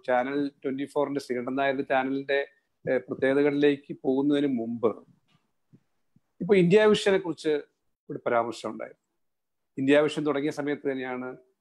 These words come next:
ജീവൻ ടി വിയുടെ executive എഡിറ്ററായിട്ട് ഞാനും ഉണ്ടായിരുന്നത്. അപ്പൊ അന്ന്, ഏഹ്, ഇപ്പോ പലരും ഞങ്ങളുടെ ഡെസ്കിലുണ്ടായിരുന്ന പലരും അന്ന് എന്നോട് തർക്കിച്ചിരുന്നൊരു വിഷയമാണ്,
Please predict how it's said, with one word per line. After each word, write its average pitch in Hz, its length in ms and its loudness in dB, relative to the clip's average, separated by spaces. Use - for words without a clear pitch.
ജീവൻ 127 320 0
ടി 135 60 0
വിയുടെ 131 280 0
executive 127 460 -4
എഡിറ്ററായിട്ട് 117 520 -4
ഞാനും 123 240 -4
ഉണ്ടായിരുന്നത്. 107 480 -10
അപ്പൊ 214 160 4
അന്ന്, 214 320 6
ഏഹ്, 165 220 -4
ഇപ്പോ 185 540 0
പലരും 170 480 2
ഞങ്ങളുടെ 147 580 0
ഡെസ്കിലുണ്ടായിരുന്ന 131 640 0
പലരും 117 460 -6
അന്ന് 131 180 0
എന്നോട് 135 540 -2
തർക്കിച്ചിരുന്നൊരു 160 480 0
വിഷയമാണ്, 117 540 -6